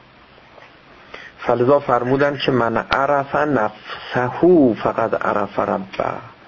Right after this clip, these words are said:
خدای خودت رو بشناس، خدای خودت رو بشناس. اگر خودت رو شناختی، خدای خودت رو شناختی. همین تموم شد، کافیه،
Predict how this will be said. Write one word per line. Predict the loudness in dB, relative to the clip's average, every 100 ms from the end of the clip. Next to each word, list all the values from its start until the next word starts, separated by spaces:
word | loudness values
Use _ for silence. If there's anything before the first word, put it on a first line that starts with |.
| -20 -20 -20 -18 -8
خدای | -2 2 4 4
خودت | 2 0 2 2 2
رو | 0
بشناس، | 0 -2 -6 -12 -14 -18 -20 -20 -20 -20 -20 -20 -20 -20 -20 -20 -6 -6 -4 -10 -18 -20 -20 -20 -8
خدای | -2 2 4 2
خودت | 0 0 2 2 2
رو | -2
بشناس. | -2 -4 -10 -12 -14 -20 -20 -20 -20 -20 -20 -20 -20 -20 -20 -20 -20 -16 -4
اگر | -2 2 2 2
خودت | 0 2 4 4 2
رو | 2 2
شناختی، | 4 2 2 0 -2 0
خدای | 2 4 4 4
خودت | 2 2 4 4 4
رو | 0
شناختی. | 2 0 0 -2 -6 -14 -18 -20 -20 -20 -20 -20 -20 -10
همین | -4 0 0 -2
تموم | -4 -2 -2 -4
شد، | -6 -8 -6
کافیه، | -2 -2 -4 -10 -10